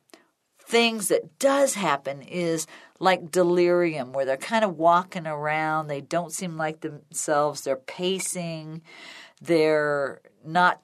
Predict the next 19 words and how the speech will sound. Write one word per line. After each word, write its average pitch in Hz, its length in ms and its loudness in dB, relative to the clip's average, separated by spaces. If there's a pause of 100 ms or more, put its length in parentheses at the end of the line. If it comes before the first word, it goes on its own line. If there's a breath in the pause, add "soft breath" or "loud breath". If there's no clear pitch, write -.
(100)
speaking 185 680 -8
clearly. 160 960 0
And, 139 600 -6
and 165 280 -4
maybe 262 340 0
they 202 300 2
didn't 180 360 -4
have 196 300 0
that 175 220 2
problem 139 420 2
even 165 400 -8
with 156 300 -6 (600 soft breath)
Alzheimer's. 170 720 2 (600 loud breath)
But 180 280 4
now 165 580 4
they 143 180 0
have 160 160 -6
slurred 185 600 0
speech 185 800 -6